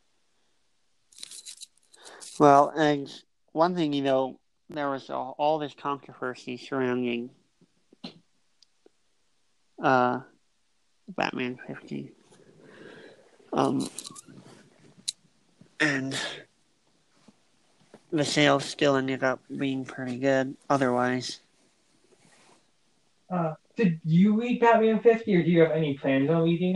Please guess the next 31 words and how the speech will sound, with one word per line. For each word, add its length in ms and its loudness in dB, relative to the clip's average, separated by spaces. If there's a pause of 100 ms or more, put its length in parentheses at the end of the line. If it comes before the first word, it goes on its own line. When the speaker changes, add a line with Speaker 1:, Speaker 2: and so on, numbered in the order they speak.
Speaker 2:
it? 120 -6 (440)
Speaker 1:
I 240 -2
haven't, 960 -4 (220)
and 280 -6
I 60 -4
have 280 -2
so 260 0
much 280 0
other 260 -2
stuff 600 0
that 340 -2 (220)
I 40 -12
don't 260 -2
know 200 -2
if 100 -6
I 160 0
will. 460 -2 (180)
Um, 480 -8 (840)
just 200 -2
because 240 -2
I'm 100 -4
a 40 -6
big 280 -4
Batman 480 -2
guy, 320 2
I 180 -4
might 440 -2 (300)
down 220 -6
the 80 -8
road 320 -6
eventually. 640 -6